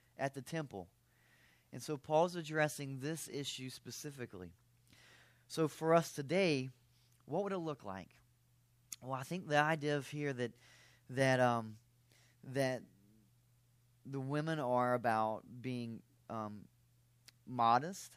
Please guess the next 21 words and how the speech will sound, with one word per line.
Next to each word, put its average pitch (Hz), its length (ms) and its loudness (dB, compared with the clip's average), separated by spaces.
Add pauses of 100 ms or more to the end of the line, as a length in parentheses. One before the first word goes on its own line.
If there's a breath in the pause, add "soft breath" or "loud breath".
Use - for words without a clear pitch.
(120)
self-control, 143 1040 -4
and 117 100 -8
respect, 143 540 -4 (120)
respectable 147 600 -4
apparel, 120 480 -6 (1120 loud breath)
professing 143 580 0
godliness 113 600 -2
with - 160 -14
good 98 140 -8
works. 101 440 -8 (1080 soft breath)
Paul 185 220 2
writes 208 240 0
the 156 80 -10
same 175 500 -6
thing 123 420 -4 (600 soft breath)
to 143 120 -6
another 151 300 0
young 139 260 -4
pastor 113 360 -6
named 110 240 -10
Titus. 117 640 -6